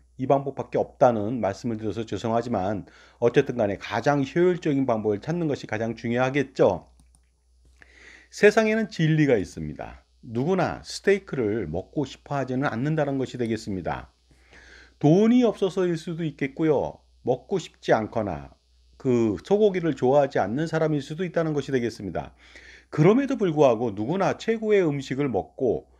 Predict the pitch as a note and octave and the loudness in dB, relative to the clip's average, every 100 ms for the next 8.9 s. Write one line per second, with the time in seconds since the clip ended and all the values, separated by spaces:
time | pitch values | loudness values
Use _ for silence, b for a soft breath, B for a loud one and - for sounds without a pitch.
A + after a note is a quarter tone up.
0 | b b A3 A#3 A#3 A3 G3+ F3 F#3+ F3+ | b b -2 0 -2 -2 0 2 0 -2
1 | A3+ G#3+ A3 G3 D#3 - F#3+ F3+ - G#3 | -2 -2 2 2 2 0 -2 -2 -2 -2
2 | F#3 B2+ E3+ C#3+ - - G3 F#3 E3 D3 | -2 -2 0 0 0 2 2 2 0 0
3 | B2 A#2 A2+ G#2 C3 G#2+ D2+ b b A#2+ | 2 2 2 2 0 -2 -6 b b -2
4 | B2+ B2+ C#3 A#2+ A2 A2 A2+ G2 A#2+ B2+ | -2 0 -2 -2 0 2 2 2 0 -2
5 | A#2 G#2+ C3 A#2 A2 - A#2+ - D3+ - | -2 0 0 0 -2 -2 -2 -2 -4 -2
6 | C#3 A2+ D2+ C2 _ _ _ _ _ _ | -2 0 -2 -4 _ _ _ _ _ _
7 | _ _ _ _ _ B B B B B | _ _ _ _ _ B B B B B
8 | - E3+ A3 B3+ A#3 G3 C#3 G#2+ D2+ | -2 2 6 8 6 4 2 0 -2